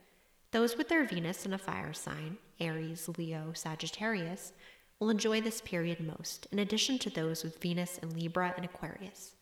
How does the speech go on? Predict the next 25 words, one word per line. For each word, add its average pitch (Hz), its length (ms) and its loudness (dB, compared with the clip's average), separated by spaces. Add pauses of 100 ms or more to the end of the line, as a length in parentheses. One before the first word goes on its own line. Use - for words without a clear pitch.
(800)
The 226 100 8
Leo 269 280 8
moon 254 240 6
sextiles 214 680 0
Mars 165 360 4
at - 140 -6
seven 175 260 0
eleven 175 520 0
A 170 160 0
M 156 260 -4 (460)
and 190 120 0
then 190 140 4
moves 202 240 2
into 190 260 -2
its - 200 -4
last 165 320 0
quarter 180 320 0
phase 160 400 -4
at 170 100 -6
eight 170 180 0
twenty-seven 175 760 -4
A 165 120 -2
M 160 240 -4
Eastern 165 360 -6
Time. 165 260 -10